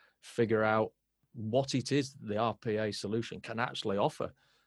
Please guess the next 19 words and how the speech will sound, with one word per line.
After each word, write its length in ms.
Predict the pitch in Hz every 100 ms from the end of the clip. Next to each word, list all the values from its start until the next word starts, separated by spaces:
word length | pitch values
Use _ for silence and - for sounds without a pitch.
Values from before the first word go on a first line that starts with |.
| _
because 340 | 107 - 104 104
it's, 400 | - - - -
it's 160 | 117 -
certainly 320 | 147 127 113
showing 400 | - 113 101 117
us 160 | 104
that 200 | - -
there's, 240 | 104 101 -
there's 200 | 113 101
more 340 | 110 131 123 120
in 100 | 113
its 140 | -
toolbox 560 | 131 123 101 90 - -
than 180 | 98
we 160 | 101 101
gave 280 | 110 107 107
it 100 | -
credit 260 | 110 127
for. 160 | -